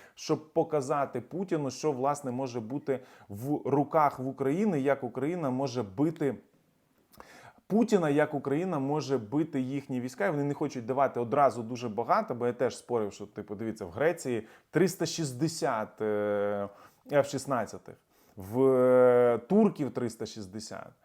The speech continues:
Французи кажуть: «Ну, ми вам хочемо дати кілька десятків, але у вас буде більше, ніж в нас». Так, але французів немає ворога, який хоче на них напасти. Останній ворог, який на них нападав, фашистська Німеччина.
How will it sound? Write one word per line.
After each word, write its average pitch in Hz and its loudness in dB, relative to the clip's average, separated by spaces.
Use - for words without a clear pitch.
Французи 151 -2
кажуть: 143 2
«Ну, 147 0
ми 151 -2
вам 160 0
хочемо 139 -6
дати 131 0
кілька 127 -4
десятків, 135 0
але 131 4
у - -2
вас 127 2
буде 123 -4
більше, 123 -6
ніж 123 -8
в - -10
нас». 95 -10
Так, 180 4
але 117 0
французів 143 -4
немає 147 0
ворога, 143 0
який 135 -4
хоче 156 -6
на 147 -6
них 151 -8
напасти. 147 -4
Останній 143 -4
ворог, 147 0
який 139 -6
на 139 -4
них 139 -6
нападав, 143 2
фашистська 143 -10
Німеччина. 127 -8